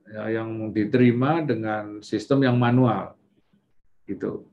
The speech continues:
Nah, tapi ada generasi baru yang mereka merasa, "Eh, ini kerjaan lebih efisien," gitu. Mereka nggak mau itu hari Jumat harus ngelembur gara-gara harus melengkapi laporan secara manual. Mereka pikir, "Loh, ini langsung dengan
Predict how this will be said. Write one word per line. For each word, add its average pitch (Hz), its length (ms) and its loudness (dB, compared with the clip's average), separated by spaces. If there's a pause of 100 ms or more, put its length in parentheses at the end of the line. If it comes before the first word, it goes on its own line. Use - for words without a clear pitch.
(920)
Nah, 101 240 -12
tapi 160 560 2
ada 123 240 0
generasi 127 400 2
baru 139 560 2 (480)
yang 120 400 -10
mereka 120 640 -2
merasa, 131 640 -4 (480)
"Eh, 139 160 0
ini 208 160 2
kerjaan 160 320 4
lebih 131 240 4
efisien," 143 480 4
gitu. 104 240 -8
Mereka 147 320 0
nggak 123 160 2
mau 180 240 4
itu 151 160 4
hari 113 240 2
Jumat 127 400 -2
harus 117 320 -4
ngelembur 135 560 2
gara-gara 110 800 -4 (320)
harus 113 240 -2
melengkapi 123 480 0
laporan 120 480 -4
secara 110 240 -8
manual. 104 480 -10 (480)
Mereka 139 320 0
pikir, 110 200 0
"Loh, 104 200 4
ini 123 160 0
langsung 170 400 -4
dengan 123 320 -4